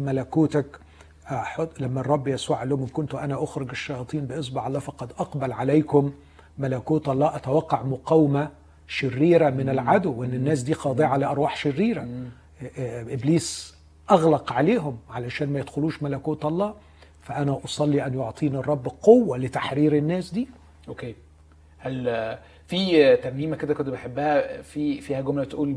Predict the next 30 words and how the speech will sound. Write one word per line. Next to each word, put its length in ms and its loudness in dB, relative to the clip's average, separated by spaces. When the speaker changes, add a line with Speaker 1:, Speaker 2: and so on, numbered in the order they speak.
Speaker 2:
"Break 240 2
my 280 -2
heart 180 0
for 140 -4
what 220 -2
breaks 280 -4
yours." 600 -8
Speaker 1:
يا 120 -14
Speaker 2:
آه، 40 -8
Speaker 1:
بالظبط. 160 -4
Speaker 2:
"اكسر 320 -2
قلبي 420 2
للحاجة 240 2
اللي 120 6
بتكسر 320 4
قلبك." 460 -2
Speaker 1:
تمام. 300 -6
Speaker 2:
"علمني 300 2
أشوف 240 -8
الشخص 400 -4
ده 120 4
بعينيك، 640 -4
ضايقني 460 -2
على 160 -4
اللي 180 -6
أنت 140 -4
متضايق 420 -4
منه." 340 -4
Speaker 1:
تمام. 280 -2
Speaker 2:
أوكي. 300 -8